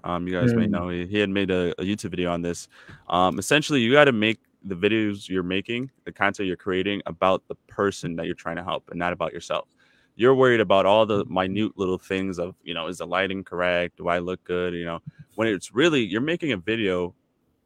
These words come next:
Speaker 1: helping, and it's designed to help someone else. So focus on your, you know, what you're saying and how that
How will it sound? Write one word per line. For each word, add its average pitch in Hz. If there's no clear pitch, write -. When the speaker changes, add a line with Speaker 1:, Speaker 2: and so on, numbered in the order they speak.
Speaker 1:
helping, 123
and 90
it's 87
designed 98
to 90
help 95
someone 85
else. 98
So -
focus 160
on 117
your, 90
you 87
know, 92
what 90
you're 92
saying 92
and 87
how 107
that 95